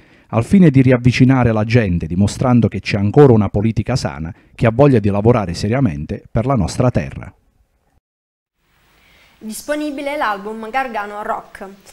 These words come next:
Speaker 2: pubblicata la tracklist degli inediti e cover. È stato pubblicato l'album Gargano Rock, brani inediti e cover di cinque artisti tra band di San Nicandro Garganico e Foggia. Su YouTube è disponibile l'album trailer, dove poter ascoltare un estratto di ogni brano.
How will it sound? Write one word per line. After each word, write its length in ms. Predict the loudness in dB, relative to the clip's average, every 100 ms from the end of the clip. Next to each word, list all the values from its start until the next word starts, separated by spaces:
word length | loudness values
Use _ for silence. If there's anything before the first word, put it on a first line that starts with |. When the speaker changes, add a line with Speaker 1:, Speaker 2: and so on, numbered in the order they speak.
| _ _ -14
Speaker 2:
pubblicata 560 | -12 -6 -2 -2 -2
la 100 | -8
tracklist 560 | -10 -12 -10 -10 -12 -14
degli 220 | -12 -10
inediti 520 | -10 -12 -14 -16 -18 -14
e 160 | -14
cover. 500 | -12 -12 -12 -14 -16 -20 _ _ _
È 100 | -8
stato 280 | -6 -6 -6
pubblicato 580 | -8 -8 -4 -4 -4
l'album 500 | -4 -4 -4 -10 -12
Gargano 400 | -14 -10 -8 -8
Rock, 360 | -6 -6 -6 -14
brani 360 | -10 -8 -8 -8
inediti 520 | -10 -10 -14 -16 -16
e 180 | -16 -8
cover 380 | -6 -6 -8 -12
di 140 | -16
cinque 240 | -14 -10
artisti 480 | -12 -12 -16 -14 -14
tra 140 | -10 -10
band 340 | -10 -16 -16
di 140 | -16
San 200 | -14 -12
Nicandro 400 | -12 -12 -14 -14
Garganico 640 | -12 -12 -12 -16 -16 -16 -16
e 80 |
Foggia. 600 | -16 -14 -14 -12 -14 -14 -16 _ _ _ _ _
Su 140 | -14
YouTube 520 | -14 -10 -10 -4 -4
è 100 | -4
disponibile 680 | -10 -12 -12 -12 -10 -10 -6
l'album 440 | -4 -6 -8 -16 -12
trailer, 480 | -8 -8 -10 -14 -12
dove 220 | -10 -10
poter 340 | -10 -8 -8
ascoltare 600 | -8 -10 -12 -12 -10 -10
un 80 | -10
estratto 500 | -12 -12 -14 -14 -16
di 140 | -14 -14
ogni 180 | -14
brano. 440 | -14 -14 -14 -16